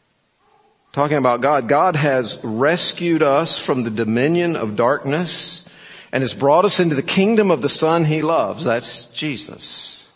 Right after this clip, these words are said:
"In whom," in Jesus, "we have," read that word with me, "redemption," the forgiveness of sin.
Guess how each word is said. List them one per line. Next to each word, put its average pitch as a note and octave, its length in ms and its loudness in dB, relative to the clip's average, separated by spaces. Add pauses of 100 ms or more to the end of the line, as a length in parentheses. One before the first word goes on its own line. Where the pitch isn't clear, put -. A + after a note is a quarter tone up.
(720)
"In A#3 300 6
whom," G3+ 580 2
in G3+ 360 2
Jesus, G3+ 1120 0 (1160)
"we C#3 240 0
have," A#2+ 680 2 (1700)
read A#2+ 180 -2
that A2+ 140 -4
word A#2 180 -2
with A#2 180 -6
me, C#3 180 -8 (1000)
"redemption," G2 560 -6 (1160)
the A2+ 120 -4
forgiveness F#2 880 -6 (480)
of G2 100 -8
sin. F#2+ 400 -6